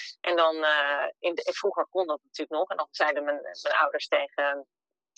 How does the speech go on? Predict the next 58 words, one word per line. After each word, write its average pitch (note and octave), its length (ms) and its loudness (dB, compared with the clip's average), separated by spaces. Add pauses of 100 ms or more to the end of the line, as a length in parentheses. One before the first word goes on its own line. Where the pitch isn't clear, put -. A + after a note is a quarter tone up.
eh, D#3+ 220 2
de E3 120 -2
conducteur E3+ 520 2
van, F3 120 -6
nou, D#3 260 2
onze D3 200 -10
dochter E3 300 -4
zit - 140 -6
daar, D3+ 160 0
die C#3 140 -10
stad, - 280 -2
die D#3+ 160 -4
weet E3 220 2
wat D3+ 140 -2
ze D#3 100 -4
moet D3 160 -8
doen, G#3 160 2
die F#3+ 120 2
moet D3+ 160 -4
daar D3 180 2
en C#3+ 80 -10
daar C#3+ 220 0
uitstappen. E3+ 520 -4 (360)
En - 80 0
dan G3+ 80 2
kwam F#3+ 200 2
ik, D#3+ 160 -2
eh, D#3 260 4
in E3+ 100 -4
Duitsland D#3+ 460 0
aan C#3 240 -4
en D3 160 -10
dan, D3 260 -4
eh, C3+ 480 -6
stond E3 220 -4
mijn - 160 -12
oma D#3+ 200 0
daar E3+ 180 0
met D#3+ 140 -8
een D3 100 -12
broodje D3 320 -2
braadworst C#3+ 720 -2
en D3 160 -4
dan, C#3 240 -4
eh, C3+ 260 -4 (340)
gingen D#3+ 280 0
we, C#3 380 -2
gingen F#3 140 0
we D#3 60 2
naar C#3+ 100 -2
haar B2+ 260 -6
huis. G3 400 -2
En E3+ 140 -4
dat - 240 -2
vond E3+ 140 0
ik D#3 80 0
altijd, D3 320 -2
eh, C#3+ 200 2